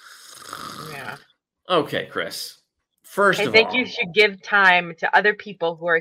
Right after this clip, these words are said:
Speaker 1: here for you, who are showing you the effort that you deserve."
Speaker 2: That's the line right there,
Speaker 1: Like
Speaker 2: by the
Speaker 1: you?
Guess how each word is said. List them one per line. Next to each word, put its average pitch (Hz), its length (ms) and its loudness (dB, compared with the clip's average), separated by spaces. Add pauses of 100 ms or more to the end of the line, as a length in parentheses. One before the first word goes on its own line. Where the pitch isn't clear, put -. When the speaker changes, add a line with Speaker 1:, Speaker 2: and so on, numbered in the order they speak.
(120)
Speaker 1:
here 185 160 0
for 165 160 -10
you, 147 340 -4 (560)
who 185 140 -2
are 175 100 4
showing 196 440 0
you 175 140 -6
the 151 120 -2 (120)
effort 180 440 4
that - 100 -6
you 175 260 -10
deserve." 143 600 -4 (280)
Speaker 2:
That's 190 260 0
the 214 80 -4
line 151 380 -4 (300)
right 156 260 2
there, 135 120 2
Speaker 1:
Like 101 120 4
Speaker 2:
by 101 120 -2
the 101 80 -2
Speaker 1:
you? 359 360 4